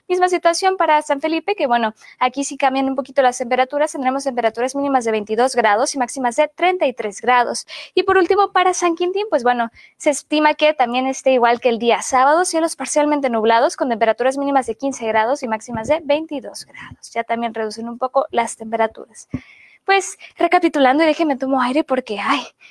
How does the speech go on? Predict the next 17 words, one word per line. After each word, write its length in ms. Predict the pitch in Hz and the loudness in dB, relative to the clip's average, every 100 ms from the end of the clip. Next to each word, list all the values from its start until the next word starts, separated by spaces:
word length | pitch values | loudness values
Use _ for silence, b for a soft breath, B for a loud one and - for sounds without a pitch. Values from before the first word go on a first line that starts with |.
| b | b
ya, 260 | 226 233 233 | 0 4 4
ya 140 | 277 | 4
era 140 | 262 285 | 4 4
necesario, 500 | 294 254 247 240 269 | 2 0 0 2 4
¿verdad?, 260 | 262 254 277 | 4 4 2
que 120 | 285 | 0
tuviéramos 420 | 240 233 269 277 | 2 4 4 2
temperaturas 560 | 240 220 226 277 311 311 | 0 0 0 2 0 0
un 80 | |
poquito 320 | 330 294 311 311 | -6 -6 -2 2
más 240 | 285 262 | 2 4
bajas. 400 | 247 262 330 359 B B B | 2 2 0 -2 B B B
Podremos 380 | - 392 381 392 | 2 4 4 2
descansar 400 | 349 302 285 320 | 2 0 0 2
del 160 | 320 302 | 2 2
calor 340 | 262 277 294 - | 4 4 2 -2
ligeramente. 800 | 277 - 302 302 294 285 330 | -2 2 4 4 4 2 -2